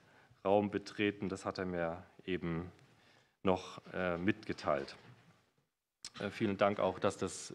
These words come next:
äh, zuständige Ministerium hier bei dieser Anhörung mit anwesend ist, in Gestalt von Frau Ministerialdirigentin Doktor Hornung.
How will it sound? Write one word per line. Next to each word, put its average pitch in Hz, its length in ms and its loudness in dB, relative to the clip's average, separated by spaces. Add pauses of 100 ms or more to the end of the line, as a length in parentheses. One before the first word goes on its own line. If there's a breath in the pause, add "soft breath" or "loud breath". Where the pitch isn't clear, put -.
(160)
äh, 92 360 -2 (320)
zuständige 104 420 2
Ministerium 120 720 2 (1800 loud breath)
hier 113 160 4
bei 104 100 8
dieser 101 220 0
Anhörung 101 360 0
mit 90 120 -2
anwesend 117 480 2
ist, 98 180 -4
in 98 260 -4 (520 loud breath)
Gestalt 90 360 4
von 87 140 -2
Frau 90 220 0
Ministerialdirigentin 85 1080 -2
Doktor 82 440 -8 (160)
Hornung. 82 280 4